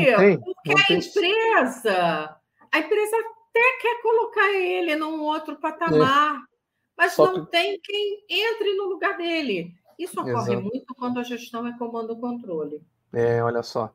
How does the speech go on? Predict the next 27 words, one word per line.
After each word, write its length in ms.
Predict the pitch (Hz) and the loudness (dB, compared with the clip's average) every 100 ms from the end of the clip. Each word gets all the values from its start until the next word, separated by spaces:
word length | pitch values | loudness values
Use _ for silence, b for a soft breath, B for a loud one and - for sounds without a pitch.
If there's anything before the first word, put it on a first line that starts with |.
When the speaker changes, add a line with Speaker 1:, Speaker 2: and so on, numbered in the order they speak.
| _ _ _ _ | _ _ _ _
Speaker 1:
Porque 200 | 127 120 | -4 0
ele 80 | 123 | 0
tem 160 | 139 151 | 0 2
medo, 340 | 147 160 135 | 2 2 2
né? 160 | 127 127 | 0 -2
Ele 160 | 120 | -4
tem 160 | 120 131 | -2 -2
medo 240 | 127 151 | 0 0
de 80 | 131 | -2
formar 300 | 120 127 123 | 0 4 8
Speaker 2:
Não, 160 | 523 523 | 12 10
Speaker 1:
pessoas. 160 | - | 10
Speaker 2:
porque 240 | 453 - 440 | 6 4 4
ele 260 | 440 - | 4 2
comandou 480 | - 427 392 392 403 480 | 2 2 4 2 4 4
e 80 | |
controlou. 640 | 440 440 427 440 381 233 226 | 4 0 2 4 6 4 4
Comandou 440 | 247 262 269 277 | 0 0 0 -2
e 60 | 254 | -2
controlou, 600 | 254 254 233 277 349 370 | -4 -4 -4 -2 -4 -4
você 280 | 381 - 453 - _ - | -6 -6 -6 -8 _ -6
não 340 | 302 427 427 | -2 -2 -2
tem, 640 | - 453 466 440 185 170 - _ _ _ 247 262 | 0 0 2 0 -2 -8 -18 _ _ _ -8 -6
você 240 | 311 349 | -4 -4
não 180 | 339 339 | -4 -6
tem 180 | 359 370 | -8 -8
ne-, 360 | 339 262 - | -6 -8 -12